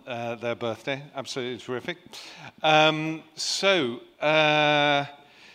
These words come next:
yes, ten years ago. This book was published ten years ago. That's a, that's a long time ago. I better warn you, by the way, there are,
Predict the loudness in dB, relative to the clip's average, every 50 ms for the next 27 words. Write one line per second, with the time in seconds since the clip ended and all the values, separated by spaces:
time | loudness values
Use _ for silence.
0 | -20 _ 0 0 2 2 0 -2 -4 -2 0 0 2 2 2 2 2 2 2 2
1 | 2 2 2 2 2 0 2 2 0 0 0 -2 -6 -2 0 0 0 2 2 0
2 | -2 -2 -2 -2 0 0 0 -2 -2 -2 -2 -2 -2 -2 -4 -6 -8 -6 -4 -4
3 | -4 -4 -6 -8 -8 -10 -10 -8 -8 -6 -4 -2 -2 -2 -2 -4 -4 -4 -6 -4
4 | -2 0 2 4 4 4 4 4 2 2 0 -4 -4 -2 -2 0 0 2 2 2
5 | 0 0 -2 -2 -2 -2 -4 -4 -4 -6